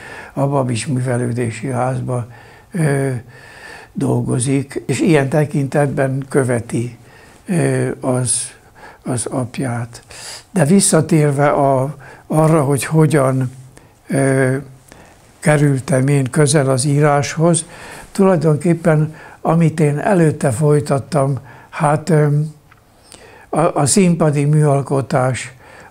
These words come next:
az, az első szakmai sikerem ezerkilencszázhatvanhatban volt, amikor egy országos pályázaton koreográfiai díjat nyertem,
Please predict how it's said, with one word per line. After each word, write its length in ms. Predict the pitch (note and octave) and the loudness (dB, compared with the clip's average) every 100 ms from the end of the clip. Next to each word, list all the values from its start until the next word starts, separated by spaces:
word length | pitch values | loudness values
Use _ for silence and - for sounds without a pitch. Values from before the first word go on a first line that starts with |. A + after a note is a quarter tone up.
| - | -2
az, 240 | D3+ D3 | 0 0
az 220 | - D3 D3 | -2 0 0
első 540 | D#3+ F3 D#3+ - D3 | 2 4 2 0 0
szakmai 540 | - E3 D#3 D3+ C#3+ | 2 2 0 -2 -2
sikerem 560 | B2+ - C#3 D3+ C3+ C3+ | -2 -4 -2 0 0 0
ezerkilencszázhatvanhatban 1500 | C3+ C3+ A#2 B2+ A2+ A#2 A2 B2+ B2+ - A#2+ B2 B2 A#2 A#2+ | 0 0 -2 -2 -2 -2 -2 -2 -2 -4 -2 0 -2 -4 -4
volt, 240 | B2+ A#2 | -4 -4
amikor 380 | B2+ B2+ A2+ C3 | -4 -4 -4 -4
egy 180 | C3 B2 - - - - - | -4 -6 -12 -20 -18 -16 -8
országos 640 | - D#3 D#3 E3 C#3+ C3+ A#2 | 2 2 4 0 -2 -2 -4
pályázaton 720 | D3 C#3 C3+ C3 B2 C3+ B2 | 0 0 0 -2 -4 -4 -4
koreográfiai 960 | D#3 C3+ C3 C3 B2 A2 C3+ B2+ B2+ | -2 0 0 2 0 0 -2 0 0
díjat 420 | B2 C#3 C3 A#2+ G#2+ | 0 0 0 -2 -2
nyertem, 560 | C#3+ C#3 - D#3 D#3 | 0 -2 0 2 2